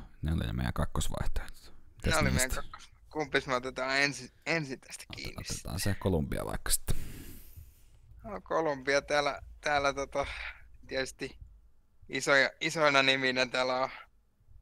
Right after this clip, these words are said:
Speaker 2: James Rodriguez siellä, heidän niinku keskikentän tällainen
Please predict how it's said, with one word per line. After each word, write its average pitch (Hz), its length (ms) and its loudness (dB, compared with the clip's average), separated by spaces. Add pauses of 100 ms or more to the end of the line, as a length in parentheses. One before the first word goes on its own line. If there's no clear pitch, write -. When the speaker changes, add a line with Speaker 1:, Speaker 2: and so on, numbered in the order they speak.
(180)
Speaker 2:
James 143 280 2
Rodriguez 127 800 -4
siellä, 127 280 -2 (840)
heidän 120 320 2
niinku 120 240 -6 (220)
keskikentän 123 760 -6
tällainen 135 400 -4